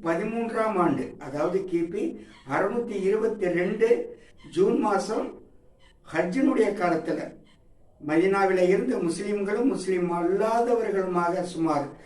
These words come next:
எழுபதுக்கும் அதிகமான நபர்கள் ஹஜ்ஜிக்காக மக்கா வர்றாங்க.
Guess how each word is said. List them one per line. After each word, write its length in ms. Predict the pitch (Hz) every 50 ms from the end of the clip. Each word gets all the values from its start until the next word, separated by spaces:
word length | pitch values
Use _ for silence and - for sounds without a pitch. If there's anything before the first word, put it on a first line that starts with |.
| - - - - 139 131 143
எழுபதுக்கும் 760 | 175 202 214 254 269 262 254 262 254 254 254 277 269 269 262
அதிகமான 640 | - 165 165 190 196 208 214 214 220 220 247 254 -
நபர்கள் 520 | - 190 180 180 185 180 - - - - - - - - - - - - - -
ஹஜ்ஜிக்காக 680 | - 190 190 190 190 196 190 - 180 175 165 165 - 165 -
மக்கா 300 | - - - - 185 180 160
வர்றாங்க. 380 | 143 139 147 147 139 135 131